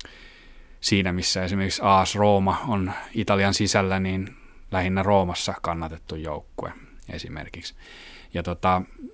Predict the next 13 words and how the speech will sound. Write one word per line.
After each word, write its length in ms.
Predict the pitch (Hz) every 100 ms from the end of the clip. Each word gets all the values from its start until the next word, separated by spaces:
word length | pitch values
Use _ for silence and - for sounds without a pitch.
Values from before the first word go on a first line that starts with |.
| -
sit 160 | - -
tää 140 | - 95
ulottuu 480 | 101 98 - - 95
tietysti 320 | 101 - 98
myös 220 | 98 -
tähän 280 | - 101 101
Italian 340 | 101 104 104
maajoukkueeseen, 1040 | 107 117 104 92 90 - 87 85 85 85
joka 240 | 87 85 87
on 80 | 87
sitten 300 | - - 101
ehkä 280 | 90 - -
tää, 300 | 92 90